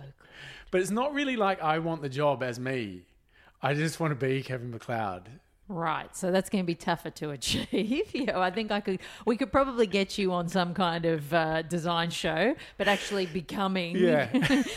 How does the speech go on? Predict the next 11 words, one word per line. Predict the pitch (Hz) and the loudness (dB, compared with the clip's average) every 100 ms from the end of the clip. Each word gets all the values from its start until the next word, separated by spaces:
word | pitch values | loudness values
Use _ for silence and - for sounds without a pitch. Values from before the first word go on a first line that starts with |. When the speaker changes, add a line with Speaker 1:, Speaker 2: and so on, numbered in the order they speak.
| - | -10
Speaker 1:
<laughs> | - | -12
getting | 208 240 247 247 | 0 0 0 0
inside | 233 220 220 190 190 | -2 0 2 4 2
Kevin | 175 208 196 | 2 0 2
McLeod's | 196 - 214 185 180 | -2 0 2 4 2
skin | - - - 202 170 180 | -4 -8 -2 -2 0 -2
is | 190 185 | -2 -4
a | |
touch | 190 - 170 - - | -8 -6 -6 -8 -2
creepier. | 180 170 175 151 165 - | 2 2 0 0 0 -2
Speaker 2:
<laughs> | 370 - | -6 -8